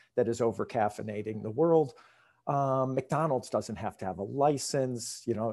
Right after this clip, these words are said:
eh, the br-, people sell brownies at counters, and that nec-, it affects our, um, diabetes and all that.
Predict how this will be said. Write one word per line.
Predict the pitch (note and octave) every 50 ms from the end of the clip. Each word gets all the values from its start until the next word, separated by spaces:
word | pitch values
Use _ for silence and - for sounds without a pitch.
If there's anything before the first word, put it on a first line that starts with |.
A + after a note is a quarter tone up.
| - -
eh, | C3+ B2 A2 A#2 - - - -
the | - G#2+ - -
br-, | A#2+ B2+ - -
people | - - D#3 - - C3
sell | - - - A2 A2
brownies | G2 - C3 C3 C3 C3+ C3 C3 B2+ A#2+ A2 G#2+
at | G2 G2 -
counters, | - - - D#3+ D3 D3 D3 C#3+ C#3 C3 C3 B2+ - - - - - _ -
and | A#2+ A#2 A2
that | A2 A2 - -
nec-, | B2+ B2 A#2 A#2 A#2 - - -
it | - - G#2
affects | F#2+ - - _ - - F2+ - - - -
our, | F2+ F2 D#2 - _ _ - F2
um, | D#2 D#2 E2 D#2 F#2 -
diabetes | - A2 G2 G2+ F2+ G#2+ D3+ G3 F#3+ E3 D#3+ D3+ C#3 B2+ A#2 -
and | A2+ A#2+
all | A#2+ A2+
that. | B2+ A2 -